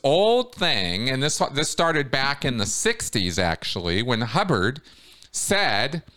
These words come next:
and put out a box in every single Scientology church, and it said you could write to Ron.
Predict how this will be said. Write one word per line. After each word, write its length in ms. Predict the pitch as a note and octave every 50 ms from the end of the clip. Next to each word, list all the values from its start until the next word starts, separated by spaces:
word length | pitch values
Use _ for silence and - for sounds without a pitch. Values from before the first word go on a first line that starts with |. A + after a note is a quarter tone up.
| _ -
and 180 | - C3+ C3 -
put 200 | - G#3 F#3+ F3+
out 200 | F3+ E3+ E3+ D3
a 120 | A2 - - -
box 540 | E3 F3 F3+ C3+ A2+ A#2 C3+ - - - -
in 60 | B2
every 320 | A#2 C3+ E3+ F3+ G3+ G#3 G3
single 420 | - - G3+ F#3+ F#3 F3 F3+ F3
Scientology 840 | F3 - - E3 D#3 D#3+ E3 E3 D#3 D3 D3 D3+ D3+ C3 C#3 B2 -
church, 560 | - - G#3+ A3+ F#3+ C#3 C#3+ D3 - - - - - - - - - - _ _ _
and 120 | - C#3 C#3+
it 140 | C#3+ - -
said 540 | - - - G#3+ G#3+ F#3+ D#3 C#3+ C#3 A#2+
you 240 | A2+ A#2+ D#3+ F#3+ G3+
could 200 | - - G#3+ F#3
write 380 | E3 C#3 C#3 C#3 C#3 C#3+ C#3 -
to 120 | - - D3+
Ron. 520 | C3 C#3 C3+ B2+ B2+ A#2+ G#2 F2 D2+ D#2